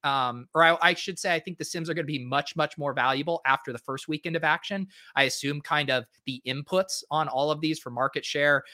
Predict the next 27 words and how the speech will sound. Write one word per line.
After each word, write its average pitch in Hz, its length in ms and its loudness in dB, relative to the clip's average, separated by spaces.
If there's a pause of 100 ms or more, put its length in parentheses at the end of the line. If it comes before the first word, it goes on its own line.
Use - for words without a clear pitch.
(180)
and, 127 480 0
and 117 180 -4
play 151 220 0
tendencies 143 560 -4
and 117 140 -10
pace 139 280 -4
are 147 60 -6
gonna 127 160 -4
change 131 500 -8
wildly 143 760 4 (180)
based 139 340 2
on 131 320 2
what 139 220 0
we 131 80 0
see 131 380 -4
happening. 185 520 2 (200)
But 170 100 8
I 160 60 10
think 185 180 -4
that's 165 180 4
also 147 220 2
what's 139 180 -2
gonna 139 160 0
make 131 280 -2
this 123 160 -6
first 131 280 -6
weekend, 123 520 -2